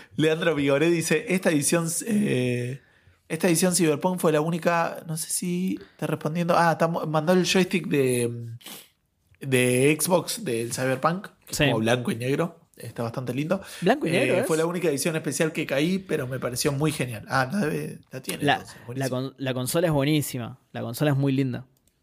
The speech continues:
Speaker 2: Ah, mirá, sí, es blanco y negro el control, es verdad. Nada que ver con la consola. La consola es azul, amarilla, rebostera la consola.
Speaker 1: Claro, color de, color de, de Cyberpunk.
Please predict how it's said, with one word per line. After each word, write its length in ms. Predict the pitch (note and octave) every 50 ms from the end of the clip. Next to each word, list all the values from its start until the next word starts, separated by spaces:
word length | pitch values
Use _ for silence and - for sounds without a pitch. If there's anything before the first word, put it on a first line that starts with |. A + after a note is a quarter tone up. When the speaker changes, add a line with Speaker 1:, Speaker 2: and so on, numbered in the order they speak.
| _ _ A3+
Speaker 2:
Ah, 160 | A#3+ C4 B3+
mirá, 300 | B3+ C4 C4+ C#4+ C4 B3 G#3
sí, 300 | - - B3+ A#3 A3 A3
es 80 | G#3 G#3
blanco 240 | A3 A3+ G#3+ G#3+ A3+
y 20 |
negro 240 | G#3+ F#3+ E3 D3+ D3
el 60 | C#3+
control, 320 | C#3 D3 D3 C#3 C#3+ C#3+ D#3
es 60 | D#3
verdad. 220 | D#3 D#3+ D#3+ D#3 C#3+
Nada 280 | D#3+ G#3 C4+ C#4 A#3+
que 60 | F#3 A3
ver 100 | B3+ A#3+
con 80 | A3 F#3
la 60 | D#3+
consola. 420 | D#3 E3 E3+ - C4+ A3+ D#3+ C3+ C3
La 100 | B2+ B2+
consola 320 | C3+ C#3+ C#3+ - - G3+
es 140 | D#3+ - -
azul, 440 | C3 - - E3 F#3 F#3 E3 D3 C#3
amarilla, 640 | B2+ A#2+ B2 B2 D3+ F3 - - D#3+ C#3+ C#3 D3+ C#3
rebostera 440 | - D3+ D#3 D3 - - D#3 B2 A2
la 60 | A#2
consola. 200 | A#2 A#2 A#2+ -
Speaker 1:
Claro, 260 | - C#3+ A#2+ G#2 G#2 G#2
color 360 | B2 A#2 A2+ A#2+ B2 B2 A2+
de, 480 | A2 A2 G#2 G2+ G2+ G2 F#2+ G2 G2 -
color 260 | - G#2 G#2 G#2+ G#2+
de, 220 | G2+ G2+ F#2+ F#2+ F#2+
de 140 | G2+ G2+ F#2+
Cyberpunk. 480 | - G#2 G#2 A2+ - - D3 - -